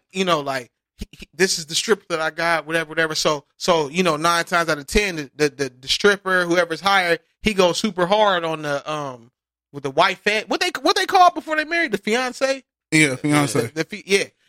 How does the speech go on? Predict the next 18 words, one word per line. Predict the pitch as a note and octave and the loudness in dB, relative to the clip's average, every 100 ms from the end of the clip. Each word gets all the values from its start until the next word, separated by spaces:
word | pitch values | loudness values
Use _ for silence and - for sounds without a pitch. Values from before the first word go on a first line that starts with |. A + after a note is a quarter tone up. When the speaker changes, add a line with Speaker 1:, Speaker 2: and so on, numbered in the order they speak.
| _ | _
Speaker 1:
he | G3 | 0
goes | F3 - | 0 0
super | G#3 F3 | -2 0
hard | F#3+ G#3 G3 | 4 4 4
on | |
her, | F3+ | -2
whatever, | E3 F3 F3 E3 | -2 0 0 -4
whatever. | E3 G3 E3+ E3 - - | -2 -2 -2 -8 -14 -4
And | F3 E3 | -2 0
then | F3 D#3+ D#3 - - | 0 0 -4 -12 -4
she | - G#3+ G3 | 0 0 -4
would | D#3+ D#3 | -8 -6
have | E3 E3 D3+ | -2 -2 -4
a | C#3+ | -8
reason | C3+ G3+ G3+ D#3 D3+ D3 _ _ _ _ | -4 -2 0 -4 -8 -10 _ _ _ _
<clears throat> | - - F#3+ C#3 A2 _ _ _ _ | -2 0 -2 -4 -14 _ _ _ _
to | - F#3 | -2 -2
react | C#3+ C#3 E3+ F#3+ - | -2 -4 -2 -2 -4